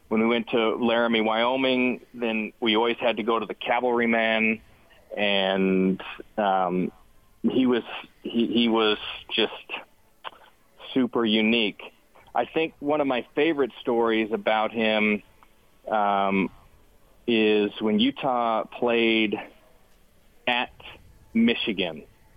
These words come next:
Um, this is, yeah, o-, obviously several years ago, and we were sitting in the big house. And Bill,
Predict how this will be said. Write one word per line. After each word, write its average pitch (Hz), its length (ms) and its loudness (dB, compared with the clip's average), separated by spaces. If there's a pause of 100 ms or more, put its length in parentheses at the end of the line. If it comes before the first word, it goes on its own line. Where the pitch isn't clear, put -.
(1160)
Um, 92 540 0
this 110 160 -4
is, 117 80 -4 (400)
yeah, - 140 0
o-, - 40 0
obviously 98 720 -2
several 98 240 0
years 92 260 2
ago, 90 400 0 (560)
and 95 360 0
we 92 80 4
were 92 200 2
sitting 101 380 0 (360)
in 101 220 0
the 98 80 2
big 98 300 -2
house. 98 380 -2 (720)
And 127 260 0
Bill, 220 460 2